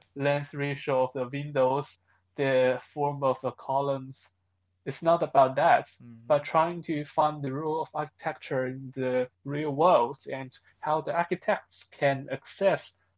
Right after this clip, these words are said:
Speaker 1: to this kind of things and provide the solutions for that. It's kind of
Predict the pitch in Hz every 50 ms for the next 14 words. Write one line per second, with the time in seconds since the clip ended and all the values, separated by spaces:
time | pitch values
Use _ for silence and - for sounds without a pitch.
0 | _ _ _ _ _ _ _ _ - - - 147 131 127 - 135 127 - - -
1 | - 139 131 131 127 _ _ - 185 170 127 120 135 - - 135 131 131 139 _
2 | - - 135 131 147 147 147 147 143 143 _ - 139 127 127 127 - - 135 123
3 | 175 233 - - - 123 120 - - 123 117 - 117 120 127 139 _ _ _ -
4 | - - _ _ _ - 180 180 180 - - - _ _ _ _ - - - 220
5 | 214 208 208 196